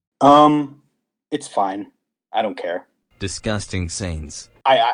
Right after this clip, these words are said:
Speaker 1: I think that voice is the best one on the podcast. Um,
Speaker 2: Yes.
Speaker 1: I, I, I think your voice is fine. I, it wouldn't have occurred to me to, um, to react to it the way Nicole did, but I, I,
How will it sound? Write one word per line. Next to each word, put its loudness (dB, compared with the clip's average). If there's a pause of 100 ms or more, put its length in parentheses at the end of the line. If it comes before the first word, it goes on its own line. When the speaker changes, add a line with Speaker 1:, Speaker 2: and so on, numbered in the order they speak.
Speaker 1:
I 2
think -4
that 0
voice -8
is -20
the -18
best -8
one -6
on -14
the -20
podcast. -6 (1000)
Um, -4
Speaker 2:
Yes. -4
Speaker 1:
I, -8
I, -6
I -4
think -10
your -8
voice -6
is -14
fine. -2
I, -4 (380)
it -8
wouldn't 0
have -8
occurred -6
to -6
me -4
to, -8
um, -4 (520)
to -4
react 4
to -4
it -4
the -6
way 2
Nicole -4
did, -4 (120)
but -4 (680)
I, -2
I, 2